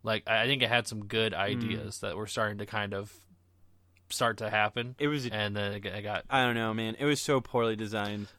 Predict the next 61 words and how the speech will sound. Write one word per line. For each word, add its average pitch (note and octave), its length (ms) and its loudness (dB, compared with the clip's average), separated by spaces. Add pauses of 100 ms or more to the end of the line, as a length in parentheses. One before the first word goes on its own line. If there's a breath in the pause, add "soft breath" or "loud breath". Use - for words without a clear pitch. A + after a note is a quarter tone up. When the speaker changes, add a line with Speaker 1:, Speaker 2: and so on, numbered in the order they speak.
(120)
Speaker 2:
I A2 140 -2
think. G#2+ 440 -10
Like, B2 240 -2
I B2+ 140 4
Speaker 1:
Three, C3 220 2
Speaker 2:
couldn't, C3+ 180 0
I, C3+ 40 6
Speaker 1:
three C3 60 6
point F3+ 200 4
oh. F#3 220 6
Speaker 2:
you, D#3 60 0
Speaker 1:
I, D#3 120 6
I C#3+ 120 8
Speaker 2:
you G3+ 60 8
Speaker 1:
think G3+ 140 2
Speaker 2:
guys B2+ 200 6
see - 80 -2
Speaker 1:
three A2+ 80 2
point A#2+ 120 2
oh B2 40 2
Speaker 2:
my A2 60 0
Speaker 1:
eventually G#2+ 380 -2
Speaker 2:
reviews. G#2 100 -4
Speaker 1:
was G#2 200 -6
getting G#2 320 -8
there. F2 300 -10
I G#2+ 120 -6
do. G2+ 320 -6
I G#2 80 -4
do A2+ 100 -4
feel B2 140 -2
like G#2+ 100 -4
three A#2 80 -6
point G#2+ 240 -6
oh G#2 80 -6
was G#2 120 -8
getting F#2 280 -10
there. D#2 220 -14 (1500)
But A2+ 100 -4
it - 20 0
was G#2+ 120 -4
too, A2+ 120 -6
probably G#2 180 2
a G#2 80 -6
little G2+ 180 -6
too A2 160 -8
little G2+ 180 -6
too G#2+ 120 -8
late, F#2+ 160 -6
I'm G2 60 0
Speaker 2:
Well, D#3+ 220 10
Speaker 1:
sure. G#2 200 -4 (440)
Speaker 2:
everybody F#3+ 500 10
can F3+ 360 0
check G3 280 8
out G3+ 160 8
three G#3 220 2
point G#3+ 300 6
oh F#3 460 8
in E3+ 180 4
your E3+ 280 6